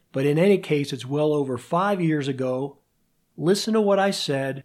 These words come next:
about predicting a recession by the rise in the unemployment rate. Look at this chart and you'll notice that any time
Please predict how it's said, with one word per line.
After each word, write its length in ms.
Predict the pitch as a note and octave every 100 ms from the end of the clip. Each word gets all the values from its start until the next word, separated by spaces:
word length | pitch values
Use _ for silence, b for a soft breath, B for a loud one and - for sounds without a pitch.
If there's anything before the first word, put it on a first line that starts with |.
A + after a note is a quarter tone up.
| _ -
about 280 | C3+ B2
predicting 520 | - C3 C3 E3 F#3 F3
a 80 |
recession 760 | F3 E3+ - G3+ E3+ A2+ G#2 B2 _ -
by 140 | C3 B2
the 120 | A#2+
rise 600 | B2+ C#3+ D3+ D3+ D3 - _
in 100 | -
the 140 | C3 B2+
unemployment 560 | C3+ A#2+ C#3+ B2 A2+
rate. 260 | G#2 A#2+ - _ _ _ _ _ _ _ _ _ A3
Look 140 | G#3+
at 80 | -
this 140 | B3+
chart 400 | - - G#3 G3
and 80 | F#3
you'll 120 | E3
notice 380 | D#3+ E3 E3 D#3+
that 200 | D#3+ C#3+ - -
any 260 | A3 B3
time 560 | B3 - F3+ F3+ F3